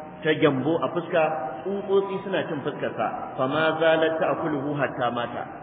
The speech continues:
Da haka, da haka har sai da shi ma ya mutu. Da haka dai ya ƴan uwa, abinda waɗannan ayoyin suke nufi shine mafi karancin kwanakin ciki shine wata shida. Mafi yawancin kwanakin shayarwa su ne wata ashirin da hudu, shekara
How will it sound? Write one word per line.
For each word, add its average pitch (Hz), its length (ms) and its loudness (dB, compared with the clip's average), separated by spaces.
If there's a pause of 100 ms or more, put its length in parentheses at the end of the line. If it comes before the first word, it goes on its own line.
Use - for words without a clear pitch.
(180)
Da 123 120 0
haka, 165 200 -2
da 131 120 -2
haka 151 180 -4
har 131 120 -2 (100)
sai 147 100 -2
da 120 160 -2
shi 120 140 -10
ma 113 160 -2
ya 110 80 0
mutu. 107 240 -8 (1200)
Da 123 160 0
haka 147 120 -4
dai 127 120 0
ya 135 140 4
ƴan 135 180 -4
uwa, 139 160 6 (540)
abinda 139 260 0
waɗannan 135 380 2
ayoyin 131 320 2
suke 135 240 -8
nufi 135 180 -4
shine 131 440 -2 (420)
mafi 135 320 -2
karancin 135 420 -2
kwanakin 127 460 -2
ciki 127 240 -8
shine 131 240 -2
wata 117 240 0
shida. 101 260 -4 (540)
Mafi 139 340 -2
yawancin 143 460 0
kwanakin 127 420 -2
shayarwa 139 540 2 (520)
su 139 180 -4
ne 131 280 0 (540)
wata 131 560 4 (460)
ashirin 123 360 0
da 120 80 0
hudu, 120 220 -2
shekara 127 420 2